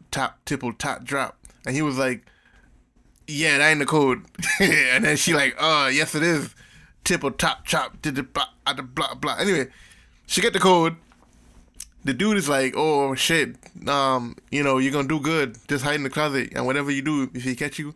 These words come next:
fight like hell. Don't give up. Blah, blah, blah, blah." He in the other line, like, this fucking stupid-ass phone call shit. Like, he hung up the phone, whatever the case is. Call, well, he called the cops. They go to the situation.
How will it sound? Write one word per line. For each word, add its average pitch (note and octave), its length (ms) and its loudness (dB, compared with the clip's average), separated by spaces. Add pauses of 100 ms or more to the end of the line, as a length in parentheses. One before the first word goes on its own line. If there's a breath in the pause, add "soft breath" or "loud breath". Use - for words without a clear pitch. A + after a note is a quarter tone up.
(140 soft breath)
fight C#3+ 260 -2
like B2+ 140 0
hell. C3 320 -2
Don't C3+ 320 -4
give C3 160 -4
up. C#3 160 -2 (160)
Blah, C#3 220 -4
blah, C3 220 -2
blah, B2 120 -4
blah." C3+ 300 -2 (340 soft breath)
He E3 100 -2
in D3+ 60 -2
the G#2 80 0
other C#3+ 180 2
line, C3+ 240 0
like, A#2+ 220 -2
this C3 160 -4
fucking A#2+ 380 -6
stupid-ass A#2 460 -6
phone A#2 220 -10
call A#2+ 280 -6
shit. A#2+ 280 -10
Like, A#2+ 160 -6
he C3+ 80 -6
hung C3 160 -4
up B2+ 80 -8
the A#2+ 60 -14
phone, B2 220 -6
whatever A#2 160 -6
the A2+ 80 -14
case B2 280 -8
is. B2 140 -6
Call, A#2 320 -8
well, B2 120 -4
he B2+ 60 -4
called C#3+ 200 -4
the B2 40 -6
cops. C3 280 -2 (380 soft breath)
They G#3+ 120 0
go A3 80 2
to G#3 80 2
the F#3 40 2
situation. D#3 560 0